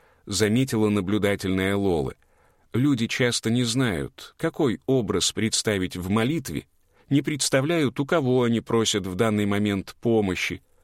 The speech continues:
Люди не знают, как на самом деле могут выглядеть ангелы или духи. А когда есть наглядный образ, так гораздо легче обращаться к высшим силам,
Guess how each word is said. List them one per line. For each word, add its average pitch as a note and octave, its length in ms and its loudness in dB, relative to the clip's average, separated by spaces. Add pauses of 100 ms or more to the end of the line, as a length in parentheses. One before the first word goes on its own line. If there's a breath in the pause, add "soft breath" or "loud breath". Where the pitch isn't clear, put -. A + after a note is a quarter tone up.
(260)
Люди A2+ 300 2
не A#2 160 2
знают, A2 680 -2
как D3 300 -2
на G#2 140 0
самом A#2 360 0
деле A#2+ 280 2
могут A2+ 400 0
выглядеть A2+ 640 -2 (340 loud breath)
ангелы A#2 580 0
или A#2+ 220 0
духи. G#2 540 -4 (520)
А - 120 -6
когда G#2 320 0
есть G#2 420 -2 (400 soft breath)
наглядный G2+ 760 0
образ, B2+ 520 0 (380 soft breath)
так A2+ 200 0
гораздо B2 440 0
легче C#3+ 480 0
обращаться G2+ 640 0
к - 80 -8
высшим A#2 420 0
силам, A2+ 500 0